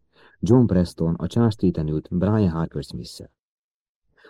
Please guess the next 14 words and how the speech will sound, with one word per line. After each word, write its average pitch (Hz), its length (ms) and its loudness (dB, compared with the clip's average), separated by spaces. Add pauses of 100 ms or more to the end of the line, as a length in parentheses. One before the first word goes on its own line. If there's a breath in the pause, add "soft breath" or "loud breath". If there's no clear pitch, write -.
(100)
A - 80 -8
főigazgató 101 680 4
helyettes 87 360 2
igazán 92 380 0
tetszeni 85 360 -2
vágyó 71 240 -8
hangulatban 73 600 -10
volt. - 300 -18 (1080)
"Nos, 107 240 4
John, 95 240 2
tolmácsolnom 92 600 2
kell 80 120 -6
a 73 60 -6
gratulációkat. 67 880 -10